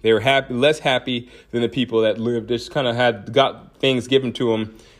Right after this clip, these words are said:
based on, like, how n-, life works, you know? So, and it's been said before, you know, by many philosophers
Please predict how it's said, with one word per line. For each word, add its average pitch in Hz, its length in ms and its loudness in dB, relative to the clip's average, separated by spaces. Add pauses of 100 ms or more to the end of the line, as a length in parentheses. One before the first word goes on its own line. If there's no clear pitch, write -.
(140)
based 123 380 2
on, 113 300 2
like, 107 200 -2
how 113 200 2
n-, 101 320 -6 (220)
life 98 320 -2
works, 160 380 2
you 110 100 -2
know? 156 240 4 (460)
So, 185 460 2 (1080)
and 165 140 6
it's 160 80 4
been 185 160 2
said 233 240 4
before, 165 420 4
you 120 120 0
know, 120 100 0
by 117 180 2
many 127 220 -4
philosophers 113 840 -6